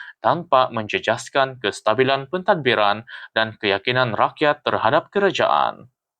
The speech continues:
Tuan-tuan dan puan-puan sekalian, sekiranya polemik ini berlarutan tanpa penjelasan tuntas, ia berpotensi mengalihkan fokus daripada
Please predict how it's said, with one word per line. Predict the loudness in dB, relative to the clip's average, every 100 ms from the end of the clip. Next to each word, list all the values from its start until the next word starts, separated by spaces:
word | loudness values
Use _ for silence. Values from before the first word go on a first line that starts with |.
| _ _ _ -20 -20 -8
Tuan-tuan | 0 0 2 2
dan | 2
puan-puan | 2 2 0
sekalian, | 2 0 2 2 2 0 -6 -20
sekiranya | _ -14 -6 0 0 2 0 0 -4 -2
polemik | 2 2 0 -4
ini | -4 -4 -2
berlarutan | 0 2 4 4 4 2 0
tanpa | 0 -2 -2 0 2 2
penjelasan | -4 -2 0 2 0 0
tuntas, | -2 0 2 2 0 -8 -18 -18 -6
ia | -2 2
berpotensi | 2 0 0 2 0 0 0
mengalihkan | 0 0 2 2 2 0 0
fokus | 0 0 2 2 2 0
daripada | 2 2 2 2 0